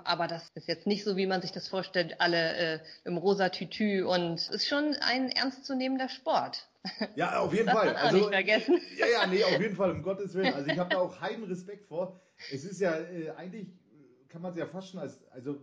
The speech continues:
Speaker 2: Leistungssport ist natürlich abhängig davon, auf, äh, auf welchem Level man das dann betreibt, aber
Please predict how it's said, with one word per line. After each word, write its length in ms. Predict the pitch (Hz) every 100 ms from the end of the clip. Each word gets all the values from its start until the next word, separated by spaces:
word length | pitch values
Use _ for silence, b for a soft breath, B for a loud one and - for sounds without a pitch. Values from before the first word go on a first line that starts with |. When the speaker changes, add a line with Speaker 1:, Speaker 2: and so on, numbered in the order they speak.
| 135
Speaker 2:
Leistungssport 640 | 135 165 190 175 - 156
ist 60 | 151
natürlich 360 | 139 143 135 131
abhängig 360 | 147 139 127
davon, 280 | 127 127 165
auf, 140 | 135 127 135
äh, 40 | 139
auf 180 | 131 139
welchem 220 | 131 113
Level 260 | 113 143 220
man 160 | 190 185
das 160 | 190
dann 140 | 185 180
betreibt, 440 | 170 - 196 196
aber 320 | 143 131 127